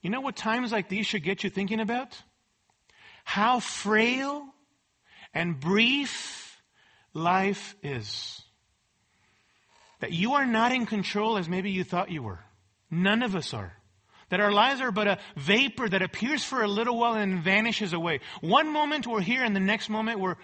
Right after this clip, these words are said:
not. And you need to realize this. Hear me.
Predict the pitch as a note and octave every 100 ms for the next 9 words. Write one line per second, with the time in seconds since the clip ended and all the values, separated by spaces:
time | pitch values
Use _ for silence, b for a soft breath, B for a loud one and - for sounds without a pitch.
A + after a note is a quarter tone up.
0 | B D3 D3+ C#3+ - - - _ _ _
1 | _ _ _ _ _ _ _ b b b
2 | b b b b b b b b - D3+
3 | F#3+ G3+ A3 G#3+ G#3+ G3+ D#3 F#3 E3 -
4 | - - - - _ _ _ _ _ -
5 | - F#3 F#3 A#2